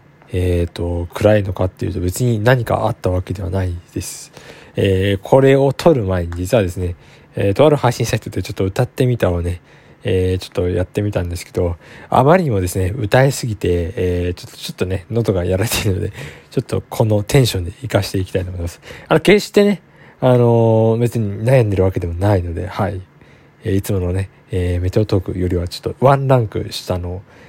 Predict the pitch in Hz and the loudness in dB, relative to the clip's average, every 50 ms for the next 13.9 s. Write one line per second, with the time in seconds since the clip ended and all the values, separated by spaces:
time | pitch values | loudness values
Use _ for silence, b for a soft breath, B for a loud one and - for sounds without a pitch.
0 | B B B 95 92 90 87 87 - 98 95 - 95 85 82 82 90 - _ - | B B B -2 -2 -2 -2 -2 -4 -4 -4 -4 -6 -6 -6 -8 -8 -10 _ -2
1 | - 104 95 92 - 107 95 - - 92 - - 101 98 - - 95 95 98 - | 0 0 0 0 -4 -8 -6 -4 -6 -6 -4 -4 -4 -4 -2 -2 -4 -4 -4 -4
2 | 107 95 90 87 87 82 85 87 - - - 101 85 87 - - - _ _ _ | -4 -6 -4 -6 -8 -8 -8 -10 -10 -10 -10 -10 -8 -8 -10 -14 -16 _ _ _
3 | _ _ - _ _ _ - _ _ _ _ - - 120 123 110 113 113 98 85 | _ _ -20 _ _ _ -20 _ _ _ _ -4 0 2 2 4 4 4 2 0
4 | - _ - B B B B B B B B - - - 151 160 170 - - 165 | -2 _ -20 B B B B B B B B -8 0 2 2 2 2 0 -2 0
5 | 160 160 151 139 113 98 87 - - 104 95 98 98 95 92 90 87 85 B B | 2 4 4 2 2 0 -4 -4 -2 0 2 4 4 6 4 4 2 0 B B
6 | B B B B B - 127 117 101 - - 151 180 175 - 180 175 170 165 151 | B B B B B 2 4 4 4 4 2 0 0 0 0 0 2 4 4 4
7 | 120 - - 107 104 101 95 95 92 95 98 95 90 95 92 - - - 135 123 | 2 2 0 0 0 2 2 0 0 2 0 0 0 0 -2 -2 -2 -2 -2 -2
8 | - - - - 160 135 120 104 - 95 90 90 87 - 101 87 87 90 90 90 | -4 -6 -2 0 0 0 0 0 -2 0 0 -2 -2 -4 -6 -4 -2 -2 -2 -2
9 | 85 87 95 - - - 113 107 98 98 101 - 113 107 123 123 120 113 120 123 | -2 -4 -4 -4 0 2 2 2 2 -2 -2 -2 0 0 2 0 0 -2 -4 0
10 | - 131 123 - - 131 123 113 101 90 87 90 95 - - 113 107 - 113 107 | 2 2 2 2 0 -2 0 0 0 0 -2 -4 -6 -4 -6 -6 -2 -2 -2 -2
11 | - - 113 101 - - 92 85 87 95 - 107 98 92 - - 110 101 92 90 | 0 -2 -2 -2 -2 -4 -4 -4 -4 -6 -8 -8 -8 -8 -4 -2 -2 -2 -2 -2
12 | - 87 85 87 - - 92 90 87 90 B B B B B - 123 113 110 101 | -4 -4 -6 -6 -6 -4 -4 -4 -4 -4 B B B B B -2 0 2 4 4
13 | 104 104 - - 131 120 110 104 107 104 123 127 131 131 127 127 131 | 2 2 0 -2 -2 0 2 2 2 2 4 4 4 4 4 2 0